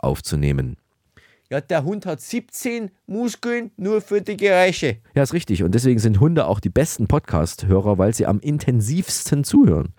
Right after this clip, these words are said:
Speaker 1: Das ist ganz einfach so, ja. Es ist, Menschen sind, äh, gar nicht geeignet eigentlich für den Tohuwa-Podcast. Ähm, wie oft habe ich am Rastplatz Kliekener Aue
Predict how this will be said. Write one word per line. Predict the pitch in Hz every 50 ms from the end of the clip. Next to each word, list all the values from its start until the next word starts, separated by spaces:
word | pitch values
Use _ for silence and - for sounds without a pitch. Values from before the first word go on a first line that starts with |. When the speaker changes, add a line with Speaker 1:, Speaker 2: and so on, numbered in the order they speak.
| - - - - - -
Speaker 1:
Das | - 92
ist | 113 135 131
ganz | - 113 104
einfach | 104 85 - - - -
so, | - - 80
ja. | - 110 113
Es | 85 82 -
ist, | - 85 - - - -
Menschen | - - 104 110 131 151 - 143 131 123 - - - - - - - - -
sind, | - - 127 143 - - - -
äh, | 67 92 107 110 107 98
gar | - 104
nicht | 120 113
geeignet | - 123 - 117 160 165 135 92 -
eigentlich | - - 69 71 67 71 73 - -
für | - - - 82 78
den | 73 71 73 73 - - - - -
Tohuwa-Podcast. | - 95 98 98 85 - - - 95 92 - - 90 101 123 143 - - - - - - - - 175 175 143 107
Ähm, | - 120 120 123 131 131 131
wie | 165 233 254
oft | 214 202 160 - - - 139
habe | 139 139 147 143 147
ich | - - 226 214 - - - -
am | 139 135 131
Rastplatz | 120 110 104 131 185 196 - - - - - - - 131 139 151 156 - - - - -
Kliekener | - - 156 165 208 220 185 - 214 185 175 175 175 160 -
Aue | - - 165 175 165 123 90 78 71 71